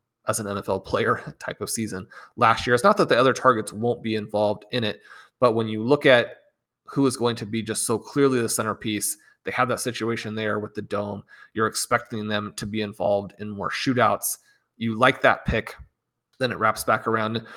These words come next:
really the one that might be a little bit more controversial here, Colm, is Tua in round three. And,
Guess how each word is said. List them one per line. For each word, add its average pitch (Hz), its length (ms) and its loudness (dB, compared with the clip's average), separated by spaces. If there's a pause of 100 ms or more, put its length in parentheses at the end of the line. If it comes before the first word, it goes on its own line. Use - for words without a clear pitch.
(200)
really 330 160 6
the 214 60 6
one 160 160 6
that - 120 -4
might 135 160 4
be 139 60 0
a 135 40 4
little 127 160 0
bit 98 80 -4
more 120 120 2
controversial 113 680 -2
here, 110 360 -2
Colm, 107 440 -2
is 104 280 -6
Tua 135 580 4 (280)
in 117 120 -4
round 107 500 -4 (160)
three. 127 720 4 (460)
And, 113 680 -2